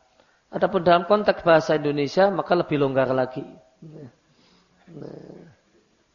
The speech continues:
Karena makna almarhum dalam bahasa Indonesia itu bukan, eh, semoga, eh, mendapatkan rahmat, bukan.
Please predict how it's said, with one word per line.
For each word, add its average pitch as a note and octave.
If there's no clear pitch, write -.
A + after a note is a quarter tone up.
Karena D#3
makna E3+
almarhum D#3+
dalam C#3
bahasa C#3
Indonesia D#3
itu G3
bukan, D3
eh, B2+
semoga, D3+
eh, C3+
mendapatkan C#3+
rahmat, B2+
bukan. F3